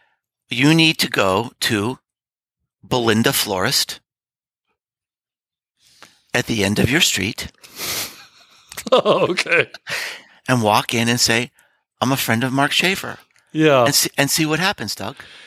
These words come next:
Speaker 2: Yeah. You know, I, I,
Speaker 1: <laughs>
Speaker 2: I don't have that many restraining orders out,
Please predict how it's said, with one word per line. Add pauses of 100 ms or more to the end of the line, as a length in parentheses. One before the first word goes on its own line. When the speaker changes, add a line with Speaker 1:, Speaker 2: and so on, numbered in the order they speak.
(160)
Speaker 2:
Yeah.
You
know,
I, (220)
I, (180)
Speaker 1:
<laughs> (1300)
Speaker 2:
I
don't
have
that
many
restraining
orders
out,